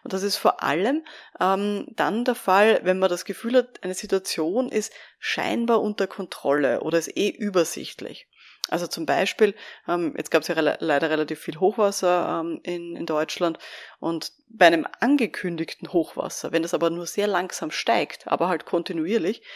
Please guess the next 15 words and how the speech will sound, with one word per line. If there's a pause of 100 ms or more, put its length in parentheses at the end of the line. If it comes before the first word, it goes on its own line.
(380)
dann (220)
gibt's
eben
hier
diese
Tendenz
zur
Unterlassung,
dass
Menschen
das
Gefühl
haben,
„Oh,
okay,